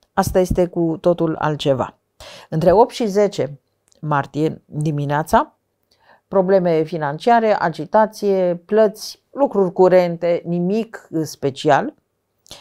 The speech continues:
sau o nemulțumire și o iritare cu privire la felul în care merge un mecanism de plată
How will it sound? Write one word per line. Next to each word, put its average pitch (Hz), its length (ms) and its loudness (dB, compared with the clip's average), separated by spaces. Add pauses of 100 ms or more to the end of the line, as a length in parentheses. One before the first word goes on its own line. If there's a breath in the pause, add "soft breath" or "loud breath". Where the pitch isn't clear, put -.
(240 loud breath)
sau 240 420 6
o 240 140 6
nemulțumire 208 800 0
și 196 120 -4
o 202 40 2
iritare 190 560 2
cu 196 120 -6
privire 190 460 -2
la 170 120 2
felul 180 340 -4
în 156 80 -8
care 151 260 -2
merge 175 340 -6
un 156 120 -6
mecanism 160 680 -4
de 151 140 -4
plată 147 600 -4